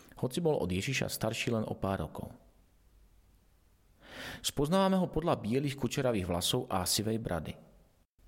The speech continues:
V ruke drží zvitok. Zvyčajne na ňom býva napísané: „Ty si Mesiáš, syn živého Boha.“ Čo bola jeho odpoveď na spasiteľovú otázku: „Za koho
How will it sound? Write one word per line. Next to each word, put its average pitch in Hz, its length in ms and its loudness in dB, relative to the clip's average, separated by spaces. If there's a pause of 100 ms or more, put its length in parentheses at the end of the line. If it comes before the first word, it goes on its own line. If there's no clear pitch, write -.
(600)
V - 80 0
ruke 127 240 2
drží 117 320 2
zvitok. - 560 -2 (240)
Zvyčajne 110 480 2
na 113 80 4
ňom 113 160 4
býva 107 240 4
napísané: 85 720 0 (320)
„Ty 98 80 0
si 90 160 2
Mesiáš, 90 640 0 (240)
syn 120 400 4
živého 98 400 0
Boha.“ 87 320 -4 (1300)
Čo 135 80 4
bola 180 240 4
jeho 151 160 4
odpoveď 147 400 2
na 123 80 4
spasiteľovú 131 880 0
otázku: 87 560 -2 (800)
„Za 202 160 -2
koho - 640 -2